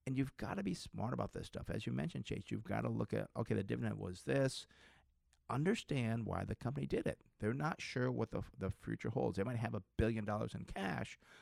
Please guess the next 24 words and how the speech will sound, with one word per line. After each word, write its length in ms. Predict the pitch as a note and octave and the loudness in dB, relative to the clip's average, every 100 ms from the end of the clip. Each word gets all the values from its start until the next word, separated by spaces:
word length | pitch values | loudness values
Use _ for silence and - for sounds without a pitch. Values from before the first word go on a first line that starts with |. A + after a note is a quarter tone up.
| - - | -10 -2
but 160 | G2+ | 2
why 160 | B2 A#2+ | 6 4
should 180 | - A2+ | 2 0
they 100 | G#2+ | 0
say, 160 | - - | 2 6
"Oh, 260 | C#5 C5 A4+ | 6 6 2
yeah, 160 | - | 0
everything's 380 | - G4+ - F4 | 0 0 0 -4
fine. 440 | - F#3+ G3 G#3 F#3 | -4 -2 0 0 -2
Let's 140 | A3+ | 0
just 140 | G3+ - | 0 -2
spend 360 | - - E3+ | 2 4 4
the, 220 | D#3 C#3 B2 - - | 2 0 -4 -12 -6
the 80 | B2 | -2
money 200 | C3+ C3 | 0 2
on 140 | A#2+ | 2
dividends 540 | A#2 A#2+ A2 G2+ F#2+ F#2+ | 4 6 4 2 0 -2
and 340 | G2 G2 F#2 | -2 -2 -2
just 220 | - C#3 | -2 2
buy 180 | A#2+ A#2 | 6 6
all 80 | A2+ | 4
this 120 | G#2+ | 0
stuff"? 220 | - G#2+ - - | -2 -4 -4 -4
No, 280 | G#4+ C4 | -2 -2